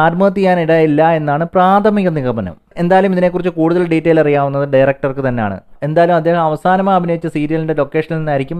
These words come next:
ഈ ഹോട്ടലിലേക്ക് പോയിട്ടുണ്ടാകുക. അതുകൊണ്ട് തന്നെ അതിനെക്കുറിച്ച് കൂടുതൽ കാര്യങ്ങൾ അറിയാവുന്നതും സീരിയൽ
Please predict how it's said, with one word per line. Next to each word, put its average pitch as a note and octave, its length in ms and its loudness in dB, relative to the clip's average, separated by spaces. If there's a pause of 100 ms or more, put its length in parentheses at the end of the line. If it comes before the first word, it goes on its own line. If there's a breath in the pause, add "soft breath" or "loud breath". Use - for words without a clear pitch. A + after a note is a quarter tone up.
ഈ F#3+ 80 -2 (120)
ഹോട്ടലിലേക്ക് E3+ 640 0
പോയിട്ടുണ്ടാകുക. E3+ 580 0 (180)
അതുകൊണ്ട് E3 300 2
തന്നെ F3 140 0 (100)
അതിനെക്കുറിച്ച് E3+ 480 -4
കൂടുതൽ E3+ 320 0
കാര്യങ്ങൾ D#3 320 0
അറിയാവുന്നതും D#3+ 460 0
സീരിയൽ E3+ 320 -2